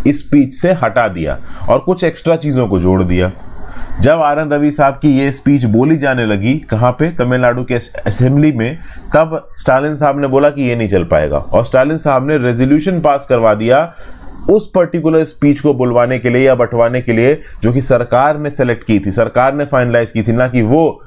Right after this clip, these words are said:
जो कि governor साहब ने extemporally थोड़ी सी alter कर दी। समझ गए? अगर आप देखो तो स्टालिन साहब सीएम हैं, इनके फादर थे revolutionary leader एम करुणानिधि।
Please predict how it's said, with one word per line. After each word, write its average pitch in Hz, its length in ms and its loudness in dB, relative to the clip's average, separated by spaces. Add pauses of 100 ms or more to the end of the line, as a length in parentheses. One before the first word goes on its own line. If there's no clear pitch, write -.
जो 123 120 0
कि 131 100 0
governor 120 420 0
साहब 123 300 0
ने 135 160 -2
extemporally 147 840 0 (520)
थोड़ी 135 180 2
सी 143 140 -2
alter 92 340 0
कर 82 160 -2
दी। - 160 -4 (680)
समझ 131 180 0
गए? 87 140 -4 (140)
अगर 123 220 2
आप 156 100 2
देखो 107 260 -2 (600)
तो - 220 -4
स्टालिन 143 380 0
साहब 147 460 -6
सीएम 131 360 0
हैं, 139 100 0 (1120)
इनके 123 200 0
फादर 120 340 2
थे 123 300 0
revolutionary 113 600 0
leader 120 300 0
एम 117 140 0
करुणानिधि। 117 600 0